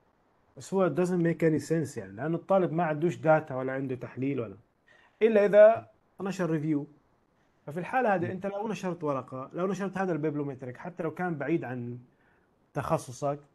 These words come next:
Speaker 1: خلاص أنت أديت ال requirement.
Speaker 2: إيه. هو، هو، هو فعليا ال، العنوان، آه، مقارب إلى التخصص،
Speaker 1: خلاص،
Speaker 2: دكتور.
Speaker 1: خلاص، تمام.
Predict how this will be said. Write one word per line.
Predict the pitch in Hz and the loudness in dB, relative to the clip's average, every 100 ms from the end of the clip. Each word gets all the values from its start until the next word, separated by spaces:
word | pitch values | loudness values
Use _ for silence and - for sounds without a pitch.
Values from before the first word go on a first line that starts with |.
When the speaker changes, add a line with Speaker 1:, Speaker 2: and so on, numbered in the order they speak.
| _ | _
Speaker 1:
خلاص | _ 175 147 131 | _ 0 0 -2
أنت | 151 143 147 143 | -6 -4 -4 -4
أديت | - 143 131 156 147 | -6 -6 -2 -2 -2
ال | 123 117 110 107 - - _ _ _ _ _ _ _ _ - | -6 -6 -8 -14 -18 -20 _ _ _ _ _ _ _ _ -12
requirement. | 135 123 139 117 107 101 - | -10 -4 -2 -2 -6 -16 -10
Speaker 2:
إيه. | 165 170 _ _ _ _ _ _ _ _ _ _ _ _ _ _ _ _ _ _ _ _ _ - | -8 -8 _ _ _ _ _ _ _ _ _ _ _ _ _ _ _ _ _ _ _ _ _ -10
هو، | - | -6
هو، | 143 190 | 2 2
هو | 180 190 | 4 4
فعليا | 220 247 214 240 254 269 | 6 4 4 4 4 4
ال، | 269 233 208 196 156 | 2 0 2 2 2
العنوان، | 139 - - 139 131 165 190 240 233 196 170 - _ _ _ _ | 0 -4 0 0 2 2 2 2 2 0 -4 -8 _ _ _ _
آه، | 139 139 | -6 -4
مقارب | 147 165 208 240 240 | -4 -4 -2 0 0
إلى | 202 170 | -2 -4
التخصص، | - 185 - 185 - 147 | -10 -14 -8 -8 -6 -6
Speaker 1:
خلاص، | - 285 254 | -2 -2 -2
Speaker 2:
دكتور. | 127 123 _ 123 | -8 -12 _ -6
Speaker 1:
خلاص، | 180 202 | -2 -2
تمام. | 226 233 202 | -2 -2 -2